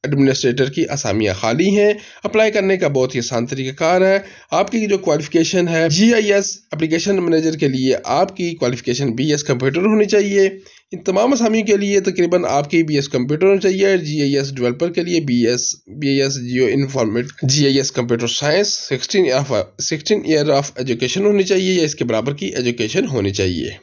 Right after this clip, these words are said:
कंटेंट राइटर के लिए आपकी क्वालिफिकेशन बीएस इंग्लिश, मीडिया साइंस, सीएसआईटी, जीआईएस सिक्सटीन ईयर एजुकेशन होनी चाहिए।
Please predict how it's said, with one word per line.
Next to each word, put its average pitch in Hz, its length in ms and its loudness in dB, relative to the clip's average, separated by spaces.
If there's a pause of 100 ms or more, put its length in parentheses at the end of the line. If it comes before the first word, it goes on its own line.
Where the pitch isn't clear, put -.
(100)
कंटेंट 190 360 2
राइटर 233 260 2
के 220 140 2
लिए 208 180 0
आपकी 165 360 0
क्वालिफिकेशन 156 520 0
बीएस 143 320 -2
इंग्लिश, 131 460 0 (400)
मीडिया 131 400 0
साइंस, 147 520 -2 (600)
सीएसआईटी, 180 1080 0 (260)
जीआईएस 170 380 2
सिक्सटीन 156 400 -2
ईयर 139 160 0
एजुकेशन 131 440 -4
होनी 208 140 2
चाहिए। 196 440 2